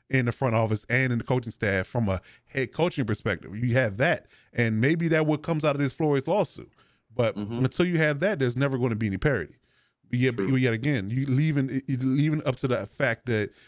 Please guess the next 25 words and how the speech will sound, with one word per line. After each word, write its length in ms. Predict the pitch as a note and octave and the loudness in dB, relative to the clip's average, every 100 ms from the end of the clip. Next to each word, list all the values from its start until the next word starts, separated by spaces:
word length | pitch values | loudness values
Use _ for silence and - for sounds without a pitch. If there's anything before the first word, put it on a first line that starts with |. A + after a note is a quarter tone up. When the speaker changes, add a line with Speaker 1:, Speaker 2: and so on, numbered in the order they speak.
| _ - | _ -2
Speaker 1:
on, 280 | C3+ D3+ | 0 2
the 100 | C3 | 0
one 180 | B2+ D#3 | 2 2
and 80 | D#3+ | 2
only 280 | D#3 D3+ D3 | 2 2 2
organization 580 | D3 C#3 B2+ C#3 B2+ A2+ | 2 2 0 0 0 0
out 140 | A2+ | 0
of 80 | G#2+ | 0
thirty-two 340 | C#3 C#3 D3+ | 0 0 -4
teams 280 | C3 D3 B2+ | -2 0 0
that's 120 | A2+ | -2
gonna 180 | A#2 A#2+ | -2 -2
ever 260 | A#2+ C3 B2 | 0 0 0
be 260 | A#2 B2 | -2 -2
able 200 | A#2+ A#2+ A#2 | 0 0 -2
to 320 | - A#2 G#2 - - | 0 0 -2 -8 -20
say 520 | _ - - C#3+ B2+ A2 | _ -8 -2 0 2 0
that 180 | G#2+ | 0
they 120 | A2 B2 | 0 0
were 260 | A2+ A2 | 2 0
about 260 | A2+ A2 A#2 | 0 0 -2
inclusion 380 | G2+ D3+ B2 A2+ | 0 -2 0 -2
is 80 | G#2+ | -2
the 220 | - E3+ | -2 0
Steelers. 260 | C3+ A2+ | 0 -2